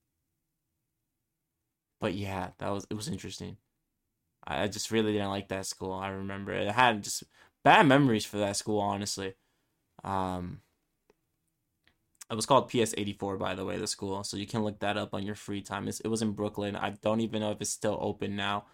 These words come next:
Um, but yeah, I was really glad. I was really glad when we moved out. I remember just being so happy. Like, everyone was like, "Oh, I'll see you next year for the summer." And I was just like,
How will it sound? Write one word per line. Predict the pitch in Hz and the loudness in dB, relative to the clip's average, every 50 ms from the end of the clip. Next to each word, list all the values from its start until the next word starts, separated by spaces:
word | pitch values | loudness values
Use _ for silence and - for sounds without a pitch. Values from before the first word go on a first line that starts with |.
| _ _ _ _ _ _ _ _ - - | _ _ _ _ _ _ _ _ -8 -4
Um, | 101 104 104 104 101 101 101 101 95 92 - - - _ _ _ _ _ _ _ _ _ _ _ _ _ _ _ _ _ _ _ _ _ _ _ _ _ _ - | 0 2 2 2 2 0 -2 -4 -4 -6 -6 -8 -12 _ _ _ _ _ _ _ _ _ _ _ _ _ _ _ _ _ _ _ _ _ _ _ _ _ _ -4
but | 110 101 | -4 -2
yeah, | 104 107 107 107 101 98 98 - - - _ _ _ _ _ _ _ _ _ _ _ _ _ _ _ _ - | 2 2 4 4 4 2 2 -2 -4 -8 _ _ _ _ _ _ _ _ _ _ _ _ _ _ _ _ 0
I | 110 | 2
was | 113 117 113 | 2 2 4
really | 120 131 123 120 113 | 4 4 4 4 4
glad. | 113 110 107 104 110 107 98 98 95 - | 4 4 4 6 6 4 2 0 2 6
I | - 151 | 8 8
was | 180 185 | 10 10
really | 208 214 208 185 | 10 10 10 8
glad | 143 - 127 139 139 - | 6 8 8 8 8 8
when | 117 117 117 | 8 6 4
we | 113 110 | 6 6
moved | 110 113 113 107 98 98 | 6 4 4 2 0 -2
out. | 101 101 98 87 76 - _ _ _ _ _ _ _ _ _ _ _ _ | -2 -2 -2 -2 -4 -8 _ _ _ _ _ _ _ _ _ _ _ _
I | - 104 110 | 2 4 6
remember | 120 135 143 151 160 160 165 156 | 8 8 8 8 6 6 6 4
just | 139 131 123 120 | 4 2 2 4
being | 135 131 127 123 | 4 4 4 4
so | - - 120 113 | 4 6 6 6
happy. | 110 107 98 104 - - 101 | 6 4 2 2 0 -4 -6
Like, | 95 98 101 92 95 - - _ _ _ _ _ _ - | -6 -4 -4 -6 -6 -8 -12 _ _ _ _ _ _ -6
everyone | - 117 131 131 | -2 2 4 4
was | 131 120 | 4 4
like, | 135 131 | 4 6
"Oh, | - 220 220 214 | 6 8 8 8
I'll | 180 | 8
see | - - 214 | 6 4 2
you | 214 214 | 2 2
next | 196 180 180 185 - - | 4 4 2 2 2 2
year | 170 147 | 2 2
for | 139 - 139 | 2 2 0
the | 117 117 | 0 2
summer." | 117 - 139 127 127 117 107 98 95 - - _ _ _ _ _ _ _ _ _ | 2 4 6 4 4 4 0 -2 -6 -8 -12 _ _ _ _ _ _ _ _ _
And | - 113 113 | -4 2 4
I | 113 120 | 6 6
was | 123 120 - | 6 6 2
just | 123 120 - - | 0 -2 -2 2
like, | 127 123 117 113 110 107 - | 4 6 6 6 6 2 0